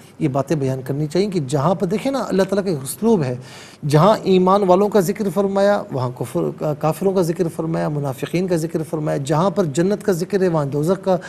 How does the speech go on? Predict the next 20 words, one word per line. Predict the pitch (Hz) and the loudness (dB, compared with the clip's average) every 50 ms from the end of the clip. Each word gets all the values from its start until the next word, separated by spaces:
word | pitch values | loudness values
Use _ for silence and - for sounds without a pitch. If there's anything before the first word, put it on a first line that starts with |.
| - - - - - 147 | -16 -18 -18 -10 -2 4
जहाँ | 147 160 165 139 | 4 4 4 6
दोज़ख | 131 156 170 190 226 | 6 6 6 6 4
का | - 220 208 | 4 4 4
जिक्र | 185 202 190 214 208 | 4 2 2 2 2
है | 196 | 4
वहाँ | 165 151 135 127 | 4 2 2 0
पर | 123 127 | -2 -2
जन्नत | 113 117 127 147 185 185 | -4 -2 0 0 0 0
का | 185 202 190 | 0 0 0
जिक्र | 175 185 185 190 180 | 0 0 0 0 0
है। | 165 156 156 - - - - - - - - | 0 -2 -4 -6 -10 -16 -18 -20 -6 2 4
तो | 175 | 4
ये | 160 151 156 196 233 - | 4 6 6 6 6 4
अल्लाह | - - - 196 202 208 | 2 2 2 6 6 6
रब्बुल | 208 190 196 202 | 6 6 6 6
आलमीन | 196 196 196 208 220 226 | 6 6 4 2 2 0
ने | 226 | 0
इत्तेदाल | 233 - 196 185 - - 156 143 185 233 233 | -2 0 -2 -2 0 0 4 6 6 6 6
कायम | 220 - 208 196 180 170 | 4 4 2 4 4 2
रखा | 170 160 - - 185 214 | 0 0 -2 0 0 0